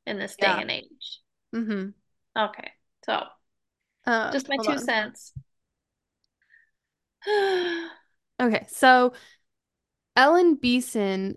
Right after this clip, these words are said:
Speaker 2: had gone missing in July nineteen eighty-four, which was three months before Laura went missing.
Speaker 1: Okay.
Speaker 2: And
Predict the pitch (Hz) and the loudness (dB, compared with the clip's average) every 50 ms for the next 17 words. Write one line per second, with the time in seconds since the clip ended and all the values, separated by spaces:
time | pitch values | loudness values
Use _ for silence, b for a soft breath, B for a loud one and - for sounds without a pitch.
0 | - - - 220 208 202 196 196 190 - 196 196 202 202 196 196 - - 202 190 | -10 -6 0 2 2 2 2 2 0 0 2 2 2 2 0 -2 -2 -2 -4 -2
1 | 185 190 - - 202 202 185 - 185 175 175 180 175 185 190 202 220 233 226 208 | -2 -2 -2 -2 -2 -2 0 0 -2 0 0 0 2 2 2 2 0 0 0 0
2 | 208 - - - 233 220 - - 202 185 196 202 - - 196 185 180 175 180 180 | 0 -2 -2 0 0 0 0 -2 -4 -4 -4 -6 -4 -2 0 2 2 2 2 2
3 | 202 202 196 - 208 196 180 - - - 233 240 254 262 254 233 214 208 208 208 | 0 0 0 0 -2 -2 -2 -4 -8 -4 0 2 4 4 6 6 6 4 2 -2
4 | - - - 202 - - 214 190 190 185 185 185 190 196 196 202 196 190 180 170 | -6 -6 -8 -8 -6 -2 -2 0 0 0 0 0 2 2 4 4 4 4 2 0
5 | 160 151 - - - - - - - - - - - 240 233 240 b b b b | -2 -6 -8 -8 -12 -14 -12 -14 -14 -14 -12 -12 -12 -12 -14 -16 b b b b
6 | b b b b b b b b b b _ - 214 214 - 226 202 208 202 196 | b b b b b b b b b b _ -16 -16 -8 -6 -4 -4 -4 -4 -6
7 | 208 196 190 - - | -6 -8 -10 -12 -16